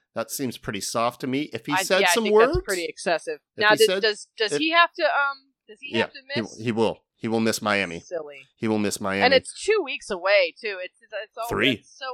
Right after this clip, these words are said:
Speaker 2: unfortunate.
Speaker 1: Three weeks away.
Speaker 2: Three. Sorry.
Speaker 1: Um, yeah, it's massive. I think it's soft, unless Pineda said some things, which,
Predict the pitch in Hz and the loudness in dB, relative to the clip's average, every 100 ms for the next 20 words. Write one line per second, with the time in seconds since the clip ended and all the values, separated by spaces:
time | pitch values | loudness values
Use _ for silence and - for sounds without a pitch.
0 | 220 190 - 208 - 202 214 131 98 98 | -8 -8 -16 -18 -12 -4 -2 -2 -4 -6
1 | 98 156 139 _ - 170 117 113 107 98 | -4 -6 -10 _ -8 -2 2 2 2 -2
2 | - - 131 117 113 - 120 117 127 156 | -10 -2 2 2 0 -2 2 4 2 2
3 | 151 151 - _ _ _ - 104 113 110 | 0 -2 -10 _ _ _ -6 -4 -4 -2
4 | - 139 135 143 151 - - 107 104 95 | 0 4 6 6 2 -4 -4 -2 0 -2
5 | - 104 98 92 - 131 135 131 139 135 | -4 -4 -4 -4 -2 -4 -4 -4 -2 -2
6 | 131 110 107 - | -2 -2 -4 -4